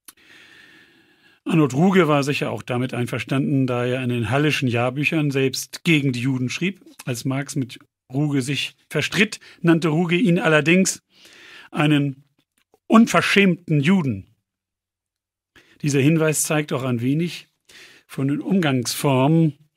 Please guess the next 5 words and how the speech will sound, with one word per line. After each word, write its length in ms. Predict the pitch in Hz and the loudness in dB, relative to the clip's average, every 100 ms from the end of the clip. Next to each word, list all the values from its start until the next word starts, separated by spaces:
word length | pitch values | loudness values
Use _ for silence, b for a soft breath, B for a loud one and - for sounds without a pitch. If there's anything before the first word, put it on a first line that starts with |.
| B B B B B B _ | B B B B B B _
äh, 180 | 139 139 | 0 0
der 160 | 147 | 2
Junghegelianer, 1000 | 139 165 151 135 113 110 107 107 104 101 | 4 4 2 -2 -8 -8 -10 -14 -14 -12
also 240 | 110 110 113 | -10 -10 -8
dieser, 460 | 117 113 113 107 | -8 -6 -6 -8